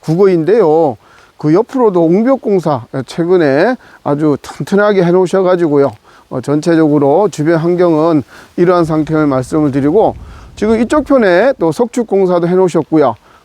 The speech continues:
그 나중에 설명드리겠지만 그 위에 또 예쁜 파라솔도 설치해 놓으셨습니다. 자, 이렇게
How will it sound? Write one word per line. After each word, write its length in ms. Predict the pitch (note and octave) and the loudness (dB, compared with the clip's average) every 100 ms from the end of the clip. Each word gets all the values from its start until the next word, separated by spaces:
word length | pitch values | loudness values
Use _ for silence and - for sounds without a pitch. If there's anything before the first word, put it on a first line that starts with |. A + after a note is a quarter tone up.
| - | -4
그 140 | C#3+ | -2
나중에 420 | C#3 D3 E3 F#3+ | 0 0 0 0
설명드리겠지만 1160 | E3+ F3+ F#3+ F#3+ D3+ D#3 E3 E3 D3+ C#3 F3+ B3 - - - | 2 0 2 0 0 0 0 0 0 0 0 -2 -8 -14 -4
그 140 | C#3 | 0
위에 280 | D3+ G#3+ C3+ - | 2 2 0 -4
또 160 | C3 B2+ C3 | -6 -2 -2
예쁜 400 | C#3+ D#3 D#3 D#3+ | -2 -2 -2 -2
파라솔도 600 | - G#3+ G#3+ G3 E3 C#3 - | 0 0 2 2 2 -2 -2
설치해 260 | E3 F3 | -2 0
놓으셨습니다. 880 | D#3 C#3 C3+ - C3 B2 A#2 G#2+ G2 - - - - - - | 0 0 -2 -4 -6 -4 -4 -6 -8 -12 -18 -20 -20 -14 -4
자, 140 | D3 | 0
이렇게 420 | F#3 G#3 A3 A3 | 2 2 2 2